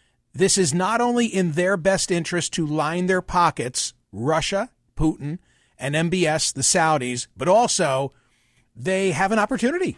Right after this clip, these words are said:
presented to them where they could potentially, in one fell swoop,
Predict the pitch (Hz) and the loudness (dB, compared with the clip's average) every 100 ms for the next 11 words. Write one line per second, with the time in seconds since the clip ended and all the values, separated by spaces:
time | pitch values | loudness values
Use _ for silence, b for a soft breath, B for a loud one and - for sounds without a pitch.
0 | _ - 196 190 180 151 180 151 107 - | _ 0 2 4 2 2 2 2 0 -8
1 | 120 175 180 147 151 190 190 196 143 b | 0 4 4 2 -2 -2 0 -2 -2 b
2 | b b b b - 202 240 330 - 214 | b b b b -6 -4 -2 -2 0 0
3 | 156 143 175 - 185 185 226 240 240 220 | -2 -4 -6 -6 -4 0 0 0 2 0
4 | - 240 262 208 | 0 0 0 0